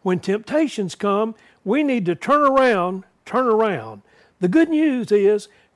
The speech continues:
God will help you turn around. And I promise you,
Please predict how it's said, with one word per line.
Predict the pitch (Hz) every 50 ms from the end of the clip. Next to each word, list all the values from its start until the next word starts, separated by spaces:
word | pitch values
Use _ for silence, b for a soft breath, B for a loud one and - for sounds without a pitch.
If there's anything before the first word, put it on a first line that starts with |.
| 160 131 131
God | 123 247 277 294 285 262 233 214 214 214
will | 208 190 185 180 165
help | 147 - 269 254 247 - -
you | 202 202 196
turn | - - 196 196 208
around. | 208 202 202 208 185 135 107 110 110 110 _ _
And | - 165 175 175
I | 165 170
promise | - - - 285 285 254 196 151 - -
you, | 202 202